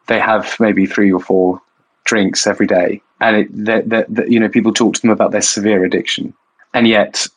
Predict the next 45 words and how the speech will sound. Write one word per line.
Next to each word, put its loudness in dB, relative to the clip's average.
what 4
happens 0
with, 0
if 0
you've 0
got 2
a 2
life 2
that -4
begins, 0
your 0
day 2
begins 0
with -2
a -10
phone, 2
but, -4
you 4
know, 4
if 0
you're, 4
there 2
are 2
people 0
who 4
go 0
to 0
the, 0
to -2
my, 2
my 2
ex-partner 0
that 0
I 4
was -4
mentioning 0
earlier, 2
you 0
know, 0
because -2
his 0
addiction 2
to 0
messaging 0
and -2